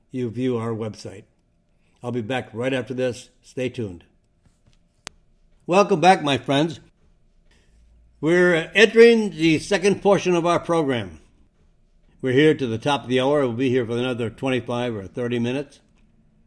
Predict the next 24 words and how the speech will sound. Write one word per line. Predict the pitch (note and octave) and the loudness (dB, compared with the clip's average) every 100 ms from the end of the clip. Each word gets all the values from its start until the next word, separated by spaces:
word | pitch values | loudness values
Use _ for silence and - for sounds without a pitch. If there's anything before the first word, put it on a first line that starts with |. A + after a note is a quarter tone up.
| _ _ _ _ _ _ _ _ | _ _ _ _ _ _ _ _
We | C#3+ | 0
have | C3 A#2 | 0 0
a | A#2 | -2
lot | C3+ D#3 D#3 | 0 0 0
on | C3 C#3 | -4 -2
our | C3 A#2+ | -2 -2
docket | C3+ C3 C3 A#2 | -4 -4 -6 -10
today | - A#2 B2+ | -4 -2 0
to | A#2 | -2
cover. | A2+ A#2+ A#2+ F3+ - _ _ _ _ _ _ - | -4 -6 -4 -6 -10 _ _ _ _ _ _ -6
And | C#3+ D3+ | -2 0
when | D#3 | 2
we | D#3+ | 2
don't | D3 G3+ A#3 | 4 4 2
cover | - G3 A3 A3 | 2 4 4 2
it, | - | 0
we'll | C3+ C3+ | 0 0
cover | A#2+ D#3 D3+ | 0 -2 0
it | D#3+ - | -2 -2
sometime | D3 C#3 D3+ D3 D3 C#3 C#3 | -4 -4 -2 -2 -2 -4 -8
in | C3 B2 | -8 -6
the | B2 | -4
next | C3 - - _ _ _ _ _ _ _ _ _ _ _ | -6 -10 -20 _ _ _ _ _ _ _ _ _ _ _
shows. | - D3+ D3+ F3 F3+ - | -6 2 4 4 2 -6